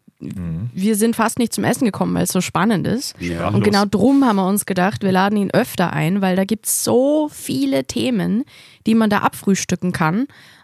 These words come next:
Speaker 2: ähm, dass, dass, ja, dass uns echt nicht fad werden wird wahrscheinlich. <laughs>
Speaker 3: Abfrühstücken.
Speaker 2: Genau.
Speaker 1: Genau.
Speaker 2: Ja, wir sind ja gerade am Frühstücken hier. Ähm, ja, also, äh, schaltet sehr gerne nächstes Mal wieder rein. Wir können schon eine kleine, ähm,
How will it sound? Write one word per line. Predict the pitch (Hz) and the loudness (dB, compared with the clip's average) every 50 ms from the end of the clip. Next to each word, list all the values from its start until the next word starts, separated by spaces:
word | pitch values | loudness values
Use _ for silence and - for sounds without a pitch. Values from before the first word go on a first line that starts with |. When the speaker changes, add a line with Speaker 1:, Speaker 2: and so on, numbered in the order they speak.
| _ _ | _ _
Speaker 2:
ähm, | - 196 196 202 208 202 202 202 - - - _ _ - - | 2 2 2 2 2 2 0 0 -2 -4 -8 _ _ -8 -2
dass, | - 208 202 - - - | 0 0 0 0 -2 -2
dass, | - 214 - - - - - - | -2 -2 -2 -2 -4 -6 -4 0
ja, | - 220 202 175 | 0 0 0 2
dass | - 180 185 - | 0 0 0 0
uns | 208 196 - - - | 0 -2 -2 -2 0
echt | 202 240 - - | 0 0 0 0
nicht | 226 208 - | -2 0 0
fad | 208 196 185 185 | 0 -2 -2 -2
werden | 160 - 170 156 | -4 -4 -4 -4
wird | 160 160 - | -4 -4 -2
wahrscheinlich. | - 160 - - - - - 175 - - - | -2 -2 -2 -2 -2 -2 -2 -2 -2 0 0
<laughs> | 240 - - 262 - - - - 101 - - 135 117 - 101 - - - - 254 - - - - - - - - | 0 2 2 0 0 2 0 0 0 2 2 2 2 2 0 -4 -2 2 2 2 2 2 -2 -2 -2 -4 -6 -6
Speaker 3:
Abfrühstücken. | - 120 - - - - 101 95 - - - 95 98 - - - - - | -8 -8 -6 -6 -6 -6 -4 -6 -6 -6 -6 -6 0 0 0 0 2 0
Speaker 2:
Genau. | - 247 - 214 | 0 0 0 0
Speaker 1:
Genau. | - 131 - - 226 | 0 0 0 0 0
Speaker 2:
Ja, | 190 | 0
wir | 160 156 | 0 -2
sind | 165 190 185 | -2 -2 -2
ja | 165 | -2
gerade | - - - - - | -2 -2 -4 -4 -2
am | 170 170 | -2 -2
Frühstücken | 175 175 175 - - - - 175 | -2 -2 -2 -2 -4 -2 -2 0
hier. | 175 190 220 - - - - - - - - - - - - - - - | 0 0 -2 -2 -4 -8 -8 -8 -8 -10 -12 -12 -10 -8 -10 -6 -2 0
Ähm, | 196 202 202 208 208 208 202 208 - _ _ | 2 2 2 2 2 0 -2 -4 -6 _ _
ja, | - 202 247 226 - | 0 2 2 2 2
also, | - 170 180 196 202 185 | 0 0 2 2 2 2
äh, | - 170 170 - | 2 0 -2 -2
schaltet | - - 196 202 262 285 262 - | -2 0 0 0 0 0 -2 -2
sehr | - 247 226 233 | 0 -2 0 0
gerne | 233 233 226 220 | 0 0 0 2
nächstes | 214 214 247 - - 233 - 214 | 2 0 0 -2 -4 -2 -2 0
Mal | 202 190 190 | 0 0 0
wieder | 190 190 185 185 | 0 0 0 0
rein. | 190 214 240 254 226 202 185 | -2 -2 0 2 2 2 2
Wir | 226 - | 0 0
können | - 196 214 233 | 0 0 0 0
schon | - 220 208 | 0 2 2
eine | 202 190 | 2 0
kleine, | - - 185 180 185 190 190 185 185 180 - | 0 -2 -2 0 0 2 2 2 0 0 0
ähm, | - 165 170 170 170 165 165 | 0 0 0 0 0 0 -2